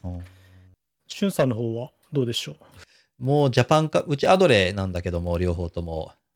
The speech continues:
Speaker 2: はい。
Speaker 1: えーと、ジャパンカップの方はもうやっぱ集まんなくて、棄権し-、
Speaker 2: うん、うん。
Speaker 1: する感じ、今週末は。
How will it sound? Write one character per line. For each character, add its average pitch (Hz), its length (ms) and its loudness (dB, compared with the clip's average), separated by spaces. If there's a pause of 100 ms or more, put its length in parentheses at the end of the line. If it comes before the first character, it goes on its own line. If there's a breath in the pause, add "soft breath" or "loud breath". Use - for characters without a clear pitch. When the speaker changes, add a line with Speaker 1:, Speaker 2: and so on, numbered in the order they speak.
Speaker 2:
は 113 80 -12
い。 - 20 -8
Speaker 1:
え - 20 -6
ー 135 260 -2
と、 - 800 -16
ジ 87 100 -12
ャ 85 120 -12
パ 156 180 -2
ン 160 100 -8
カ 170 120 0
ッ - 20 -4
プ - 180 -10
の 87 80 -6
方 82 100 -8
は 78 120 -8
も 98 160 0
う 90 80 -6
や 98 100 -2
っ - 40 -18
ぱ 80 300 -4
集 - 80 -14
ま 104 120 -6
ん 92 80 -8
な 76 100 -14
く - 100 -20
て、 80 500 -8 (380)
棄 - 20 -20
権 95 500 -4
し-、 - 440 -10
Speaker 2:
う - 20 -4
ん、 123 40 -8
う - 20 -14
ん。 - 80 -16
Speaker 1:
す 95 140 -2
る 90 120 -2
感 85 200 -4
じ、 80 260 -14 (220)
今 85 140 -4
週 85 200 -8 (140)
末 - 140 -8
は。 - 100 -8